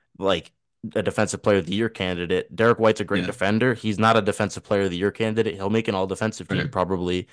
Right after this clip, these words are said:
Speaker 1: but Draymond was legitimately a quarterback of their defense. He was as vital to the Warriors as, uh,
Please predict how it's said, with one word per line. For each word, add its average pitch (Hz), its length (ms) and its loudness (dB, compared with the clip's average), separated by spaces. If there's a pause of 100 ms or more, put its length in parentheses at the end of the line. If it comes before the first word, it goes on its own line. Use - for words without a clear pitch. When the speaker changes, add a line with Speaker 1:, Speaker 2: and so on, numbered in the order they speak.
(320)
Speaker 1:
but 98 280 6 (180)
Draymond 135 440 6
was 104 220 2 (100)
legitimately 110 720 2
a 104 100 4
quarterback 95 640 0
of 95 120 -4
their 92 140 2
defense. 90 540 -6
He 104 240 0
was 101 400 6 (580)
as 107 200 6
vital 120 380 6
to 120 140 0
the 104 100 2
Warriors 110 640 2
as, - 560 -4 (220)
uh, 95 320 2